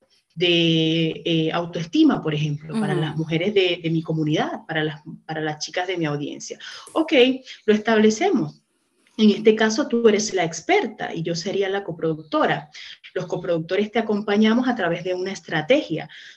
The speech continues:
Speaker 1: donde te decimos las actividades que tienes que hacer, cómo estaríamos manejando tus plataformas para que entonces tú puedas hacer tu lanzamiento de
Speaker 2: Mm.
Speaker 1: producto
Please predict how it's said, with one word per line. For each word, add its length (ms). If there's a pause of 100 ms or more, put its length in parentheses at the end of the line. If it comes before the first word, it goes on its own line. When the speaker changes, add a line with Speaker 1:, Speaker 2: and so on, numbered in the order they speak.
(140)
Speaker 1:
donde 420
te 100
decimos 560
las 160
actividades 580
que 100
tienes 300
que 100
hacer, 380 (380)
cómo 340
estaríamos 580
manejando 580
tus 240
plataformas 1040 (240)
para 260
que 80
entonces 500
tú 140
puedas 260
hacer 440
tu 200
lanzamiento 840
de 120
Speaker 2:
Mm. 60
Speaker 1:
producto 540